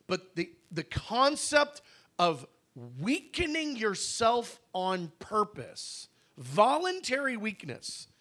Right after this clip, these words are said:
where you don't have to be weak. You don't have to. You could be strong. When you eat, you're strong.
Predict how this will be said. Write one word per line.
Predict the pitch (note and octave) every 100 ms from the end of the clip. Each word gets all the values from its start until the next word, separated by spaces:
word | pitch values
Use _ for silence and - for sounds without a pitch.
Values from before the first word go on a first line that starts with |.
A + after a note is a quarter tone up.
| _ _ -
where | G#3 G#3 G3 - _ _
you | A3+
don't | C#5 A4+ C5+
have | -
to | C5
be | C#4+
weak. | F#3 A#2 - - _ _ _ _ _ _ _ _ E3
You | G4
don't | C5 D#4+
have | D#4+
to. | F4 F#4+
You | F4
could | G#4+ G4
be | G4+
strong. | - B3+ D#3
When | D#3+ A3+
you | D#4
eat, | B3 E4+ D4+
you're | C4
strong. | - F#4+ C3